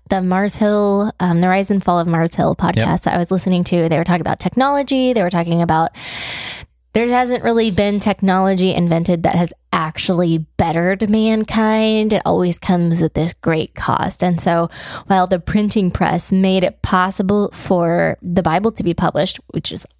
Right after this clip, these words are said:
Speaker 1: awesome.
Speaker 2: Yep.
Speaker 1: There are times when it's like, um, has being able to just publish a book and get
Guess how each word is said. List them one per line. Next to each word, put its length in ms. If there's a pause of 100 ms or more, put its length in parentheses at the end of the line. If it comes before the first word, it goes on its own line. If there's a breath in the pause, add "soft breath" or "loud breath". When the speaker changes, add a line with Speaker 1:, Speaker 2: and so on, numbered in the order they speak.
(140)
Speaker 1:
awesome. 540
Speaker 2:
Yep. 240 (800)
Speaker 1:
There 160
are 160
times 680
when 140
it's 260
like, 320 (960 loud breath)
um, 680 (920)
has 520 (640 loud breath)
being 340
able 360
to 180
just 360
publish 460
a 80
book 380
and 200
get 280